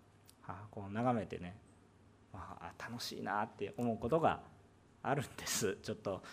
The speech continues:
「先生オタクですか？」みたいな感じで言われますが、えー、どうぞ男性の皆さん、皆さんの奥さんがそうなるとよろしいかなと思いますけれども、あの、そういうふうなね、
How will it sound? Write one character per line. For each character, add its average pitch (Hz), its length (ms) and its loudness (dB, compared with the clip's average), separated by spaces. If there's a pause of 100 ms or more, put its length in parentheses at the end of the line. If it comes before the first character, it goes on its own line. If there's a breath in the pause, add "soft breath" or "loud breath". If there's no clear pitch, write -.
「先 110 160 -6
生 113 120 0
オ 101 80 -4
タ 120 140 0
ク 123 100 0
で 120 100 6
す - 100 8
か？」 - 140 10
み 113 60 6
た - 120 8
い - 20 6
な 117 60 8
感 113 160 10
じ 117 80 4
で 107 100 0 (320 loud breath)
言 117 80 2
わ 107 60 4
れ 107 80 2
ま 101 60 -2
す - 80 -6
が、 120 140 -2 (340 loud breath)
え 104 360 -2
ー、 - 360 -16
ど 113 80 0
う - 20 0
ぞ 101 100 -2
男 113 220 4
性 127 80 0
の 113 120 4
皆 110 180 4
さ 107 140 2
ん、 101 60 0
皆 127 160 4
さ 123 140 2
ん 95 60 0
の 101 100 -2
奥 117 140 -2
さ 101 80 2
ん 92 40 0
が 92 80 -2
そ 98 140 -2
う - 20 0
な 87 120 2
る 80 60 0
と 76 100 2
よ 78 120 6
ろ 87 60 0
し - 140 -4
い - 20 -4
か 80 80 -2
な 80 100 -2
と 95 120 -6
思 90 100 -2
い 82 60 -4
ま 104 80 -4
す - 80 0
け 110 100 0
れ 117 80 0
ど - 80 -4
も、 160 160 4 (300 loud breath)
あ 123 160 0
の、 120 260 0
そ 202 160 10
う 196 40 12
い 208 40 12
う - 20 8
ふ 202 120 4
う 123 40 2
な 85 120 -4
ね、 139 180 -4